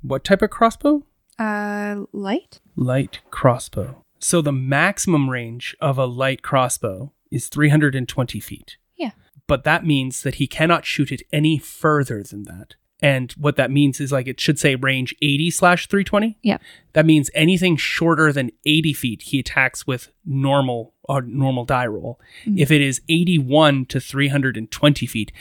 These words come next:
Speaker 1: he rolls with disadvantage.
Speaker 2: Oh, okay.
Speaker 1: So it's fine. We've already made the die rolls, but that's just 'cause range doesn't come up too often in dungeons for this sort of thing, especially these sorts of ranges.
Speaker 2: Okay.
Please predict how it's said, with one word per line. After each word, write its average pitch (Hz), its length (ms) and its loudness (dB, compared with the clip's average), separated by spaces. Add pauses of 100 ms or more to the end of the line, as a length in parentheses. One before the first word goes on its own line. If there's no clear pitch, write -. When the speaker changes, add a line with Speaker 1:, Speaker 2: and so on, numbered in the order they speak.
(160)
Speaker 1:
he 139 140 2
rolls 131 320 0
with - 140 -10
disadvantage. - 720 -4
Speaker 2:
Oh, 208 640 2
okay. 175 300 -12 (300)
Speaker 1:
So - 260 0
it's 175 160 -2
fine. 151 320 0 (320)
We've 156 160 0
already 160 200 4
made 143 220 2
the 139 80 -4
die 135 220 2
rolls, 135 320 -2
but 156 140 -4
that's 170 380 0
just - 320 0 (200)
'cause 143 240 2
range 143 400 0
doesn't 147 240 0
come 156 160 2
up - 140 0
too 214 180 0
often 202 280 2
in 208 140 2
dungeons 220 540 2
for 190 120 2
this 196 140 2
sort 202 180 0
of 208 60 -2
thing, 208 220 -2
especially 143 360 0
these 139 180 -2
sorts 135 200 -4
of - 80 -12
ranges. 139 520 0
Speaker 2:
Okay. 185 200 -8